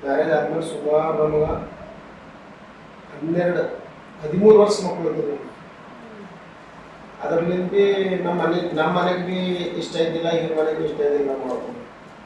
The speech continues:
ನಮ್ಮ ಮನೆ ಯಾಕೆ ಇಷ್ಟ ಇದ್ದಿಲ್ಲ ಅಂದ್ರೆ ನಾವು ಬಡವ್ರು ಇದ್ದೇವೆ ಮಗ, ನೀ ಆಕಿ ಕರ್ಕೊಂಡ್ ಬಂದು ನಿಮ್ಗೆ ಆಗ ಅವ್ರು ಬಂದು ಬಂದು ಕೊಡ್ತೇವೆ, ಏನೋ ಮಾಡ್ತೀವಿ, ಇಲ್ಲ ಸುಳ್ಳು ಅಪವಾ-, ಅಪವಾದ ಮಾಡಿ ಹೆಂಗ ನಿಮ್ ಜೈಲಿಗೆ ಹಾಕ್ತೀವಿ, ನಾವ್ ಹೆಂಗ್ ಬದುಕ್ತಾರೆ, ಹೆಂಗ ಹೆಂಗ ಅಂತ ಒಂದ್ ಅಂಜಿಕೆ ಇತ್ತು.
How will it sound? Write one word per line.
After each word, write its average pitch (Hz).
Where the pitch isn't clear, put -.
ನಮ್ಮ 185
ಮನೆ 190
ಯಾಕೆ 185
ಇಷ್ಟ 180
ಇದ್ದಿಲ್ಲ 175
ಅಂದ್ರೆ 175
ನಾವು 165
ಬಡವ್ರು 151
ಇದ್ದೇವೆ 151
ಮಗ, 143
ನೀ 156
ಆಕಿ 151
ಕರ್ಕೊಂಡ್ 147
ಬಂದು 143
ನಿಮ್ಗೆ 147
ಆಗ 139
ಅವ್ರು 147
ಬಂದು 147
ಬಂದು 143
ಕೊಡ್ತೇವೆ, 135
ಏನೋ 135
ಮಾಡ್ತೀವಿ, 135
ಇಲ್ಲ 147
ಸುಳ್ಳು 160
ಅಪವಾ-, 151
ಅಪವಾದ 151
ಮಾಡಿ 156
ಹೆಂಗ 147
ನಿಮ್ 151
ಜೈಲಿಗೆ 143
ಹಾಕ್ತೀವಿ, 143
ನಾವ್ 135
ಹೆಂಗ್ 135
ಬದುಕ್ತಾರೆ, 131
ಹೆಂಗ 127
ಹೆಂಗ 123
ಅಂತ -
ಒಂದ್ 165
ಅಂಜಿಕೆ 156
ಇತ್ತು. -